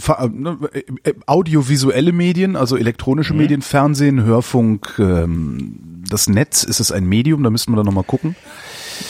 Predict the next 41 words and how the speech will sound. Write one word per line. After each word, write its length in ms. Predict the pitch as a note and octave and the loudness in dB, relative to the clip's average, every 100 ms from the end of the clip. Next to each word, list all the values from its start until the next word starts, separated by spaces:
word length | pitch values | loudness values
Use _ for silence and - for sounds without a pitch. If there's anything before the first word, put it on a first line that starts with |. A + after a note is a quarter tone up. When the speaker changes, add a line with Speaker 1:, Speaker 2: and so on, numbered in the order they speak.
| G2 | -8
Speaker 2:
Ja, 180 | D#2+ - | -6 -8
Speaker 1:
Äh, 240 | - - G#2 | -10 -12 -12
Speaker 2:
da 60 | |
Speaker 1:
ist 120 | F#2 F#2 | -8 -6
Speaker 2:
müssen 20 | - | -2
Speaker 1:
es 40 | B2+ | 0
Speaker 2:
wir 40 | |
Speaker 1:
nicht 140 | B2+ | 2
nur 80 | C3+ | 2
eine 80 | C#3 | 2
Speaker 2:
gucken. 80 | C3+ | 2
Speaker 1:
Plattform, 500 | C3 - - D3+ D#3 | 0 0 0 0 0
auf 120 | B2+ | -2
der 100 | C#3 | 0
Medien 260 | A#2+ B2 A#2+ | 2 2 2
existieren? 520 | A#2 - - C3 D3+ | -2 -6 -6 -2 -2
Ich, 160 | D#3 B2 | 0 2
äh, 160 | F#3+ G3 | 2 0
sag 160 | E3+ C#3+ | 2 0
mal, 140 | A2+ | 0
Fern-, 260 | G#2 C#3 - | -2 -2 -2
Speaker 2:
Ja, 60 | - | 0
Speaker 1:
Fernsehen, 420 | A#2 - A2 - | 0 2 0 -2
Speaker 2:
ja. 80 | - | -2
Speaker 1:
Fernsehen, 420 | D3 D#3 D3+ C3+ | -2 0 0 2
Hörfunk, 360 | C3+ C3 A2+ - | 2 2 -2 -2
Internet, 540 | C3 E3+ E3+ F3+ - - - - - | -2 0 0 -2 -6 -16 -20 -20 -8
ähm, 440 | - A#2+ A#2 A2+ A2+ | 0 2 4 4 2
dann 140 | A#2+ | 2
haben 120 | A#2+ | 2
wir 80 | A#2 | 2
Print, 420 | - - B2 E3+ | 0 0 2 2
also 240 | - A2+ A2+ | 0 0 -2
Zeitungen 640 | - A#2 A#2 C#3 C#3+ C3+ | -2 0 0 2 2 2
und 220 | A2+ G2+ | -2 -2
Buch. 480 | B2 B2+ G3+ - - - _ _ _ _ _ _ _ _ _ _ | 0 2 2 0 -4 -10 _ _ _ _ _ _ _ _ _ _
Speaker 2:
Genau, 240 | G#2+ E2+ E2 | -8 -6 -2
Speaker 1:
Und 200 | C3 D#3 | 2 2
es 140 | E3 - | 2 0
gibt 220 | C3+ C3 | -2 -2
Speaker 2:
Zeitschriften, 180 | C3 | -10